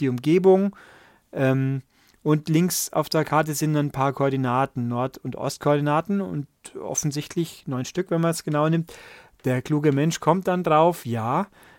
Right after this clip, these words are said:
da sollte man hingehen. Dann schaut man, wo auf der Karte es ungefähr ist. Man kann eine Markierung bewegen, aber nichts markieren. Einfach nur schauen, wo ist es ungefähr. Man sieht eingezeichnete Wege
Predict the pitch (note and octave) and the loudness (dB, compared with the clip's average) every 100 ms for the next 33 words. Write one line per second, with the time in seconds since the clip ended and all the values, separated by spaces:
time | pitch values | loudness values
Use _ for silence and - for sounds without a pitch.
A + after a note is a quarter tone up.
0 | _ - - B2+ B2 B2+ A#2+ D3 D#3 E3 | _ -12 -4 -4 -2 -4 -2 -2 0 0
1 | F#3+ C#3+ A#2+ G2+ B2+ B2+ B2 C3 D#3 E3+ | 0 0 -2 -6 -10 -8 -4 0 0 2
2 | D3 C#3+ - C#3+ - C#3+ C3 C#3 B2 - | 2 0 0 -2 0 0 -2 -8 -8 0
3 | D3+ A#3+ - D3 D3 C#3+ C3 B2+ - F3+ | 2 2 0 0 0 0 0 -2 2 6
4 | F#3+ F3 D#3 D3 C3+ G3+ A3+ F#3+ C#3+ D3 | 6 4 0 0 2 2 2 0 0 0
5 | F#3+ - - - - D3 C#3+ A3 - D3 | -2 -2 -4 -4 -6 0 0 0 -4 0
6 | C3+ D#3 B3 _ _ _ - F#3 C#3 D#3 | 2 2 -2 _ _ _ -12 -8 -2 0
7 | D3 C#3+ C#3+ C#3+ E3 - G3 F#3+ F#3 F#3+ | 0 0 0 2 0 0 -2 0 4 6
8 | F#3+ E3 D3 D#3+ C3+ D3+ D3+ C3+ C#3 B2+ | 6 4 0 -2 -2 -4 -2 -2 -2 -2
9 | B2+ D#3 G3+ G#3 | 2 4 6 4